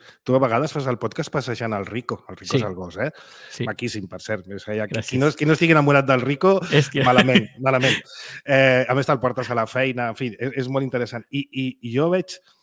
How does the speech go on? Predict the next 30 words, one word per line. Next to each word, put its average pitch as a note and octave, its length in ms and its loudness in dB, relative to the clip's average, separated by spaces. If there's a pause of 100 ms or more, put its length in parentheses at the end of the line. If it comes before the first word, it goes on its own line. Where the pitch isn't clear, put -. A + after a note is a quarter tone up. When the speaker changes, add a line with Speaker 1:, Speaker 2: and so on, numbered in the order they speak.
(100)
Speaker 1:
que, - 80 -10
a A#2+ 40 -6
més, C#3+ 180 -4 (160)
a A2 80 -8
vegades B2 300 -2
fas, D3 280 -6
puges C3+ 320 -8
turonets B2+ 460 -4
o B2+ 40 -4
muntanyetes A#2+ 540 -6
i A2+ 40 -12
fas, A2 160 -14 (260)
«Ah, - 60 -12 (280)
sí, - 200 -8 (240)
ja, - 80 -12 (180)
Speaker 2:
Sí. - 160 -2
Speaker 1:
arribem B2 240 -2 (160)
aquí», - 240 -10 (180)
tal. C3 220 -4 (160)
I F3+ 40 8
és, G3 160 2 (160)
és G#3+ 140 4 (180)
tan, F3+ 220 4 (380)
és, F3 240 -10 (560)
a C#3 120 0
mi E3+ 100 2
m'agrada, F#3+ 440 2
és D#3 140 -2
que G#3 220 -2
és, - 160 -12